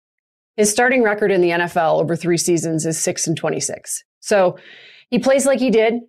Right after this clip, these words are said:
He has over a hundred on the ground. He had more design runs than he's ever had against the Lions in that game I just alluded to. And they still lose because they, they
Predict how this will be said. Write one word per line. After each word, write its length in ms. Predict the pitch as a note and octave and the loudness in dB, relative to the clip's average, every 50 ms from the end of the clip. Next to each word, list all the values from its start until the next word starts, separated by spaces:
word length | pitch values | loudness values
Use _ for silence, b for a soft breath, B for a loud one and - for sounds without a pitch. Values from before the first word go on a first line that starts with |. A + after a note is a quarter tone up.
| _ _ _ | _ _ _
He 160 | A3 A3+ A3 | -2 0 0
has 420 | G#3+ G#3+ G#3 G3+ G3 G3 F#3 - - | 2 2 2 2 2 2 0 0 0
over 220 | - G#3 F#3+ G#3 | 0 2 2 2
a 40 | G3 | 2
hundred 240 | G#3 A3 A3+ A#3 A3+ | 2 2 2 2 2
on 80 | G#3 G#3 | 2 2
the 60 | G#3 | 2
ground. 480 | E3 F#3 F#3 F3+ F3+ F#3 G3 G3 - _ _ _ _ - | 0 0 0 0 0 0 -2 -2 -4 _ _ _ _ -2
He 80 | G#3+ A3+ | 0 0
had 100 | G#3+ G3 | 2 4
more 140 | G#3 A3 A#3 | 4 2 2
design 380 | A3 G#3+ F#3 A3 G#3+ G#3 F#3+ | 2 2 2 2 2 2 2
runs 420 | F#3+ F#3 F#3 F#3+ G3 F#3+ F#3+ E3 - | 2 2 0 0 2 0 0 0 0
than 120 | G3 F3+ | 0 0
he's 140 | F3 E3+ E3+ | 0 2 2
ever 180 | F#3+ D#3+ F3+ E3+ | 2 0 0 0
had 360 | F3 E3 D#3 D3+ D#3+ F3 - _ _ _ | 0 -2 -2 -2 -4 -6 -8 _ _ _
against 320 | - F#3+ E3 F3+ F3 F3 - | -6 -2 0 0 0 0 0
the 80 | G3 | 0
Lions 400 | E3+ E3+ E3 D#3+ D#3+ E3 F3 E3+ | 0 0 0 0 0 0 0 0
in 80 | F3 E3 | 0 0
that 280 | E3 D#3 C#3+ - _ D#3+ | 0 -2 -2 -6 _ -6
game 200 | F3+ F#3 E3+ D#3+ | -2 0 0 2
I 100 | D3+ D#3 | 0 0
just 180 | F3 F3 - - | 0 -2 -2 0
alluded 320 | E3+ E3 E3+ E3 E3+ D#3+ | 0 0 0 0 0 -2
to. 220 | - E3 D#3+ D#3 D3+ - _ _ _ _ _ _ _ _ _ _ - G3+ | -2 0 0 0 -2 -4 _ _ _ _ _ _ _ _ _ _ -6 -4
And 280 | F#3+ F#3 F#3+ F3+ E3+ | -2 0 2 2 2
they 80 | F#3 F3+ | 2 0
still 320 | F3 - - G3 F3+ E3+ | 0 0 0 2 2 2
lose 300 | F3+ F#3 F3 E3+ D#3+ D#3+ | 2 2 2 0 -2 -4
because 380 | - F3+ E3+ - G3 F3+ D#3+ D#3 | -4 -6 -4 -2 -2 -2 0 0
they, 480 | F#3+ F#3 F3+ F3 F3 E3+ E3+ E3 - _ _ - | 0 0 2 2 0 0 -2 -2 -4 _ _ -8
they 460 | D#3+ F3+ E3+ E3+ E3 D#3+ D#3+ D3+ | -4 0 0 0 2 0 0 -2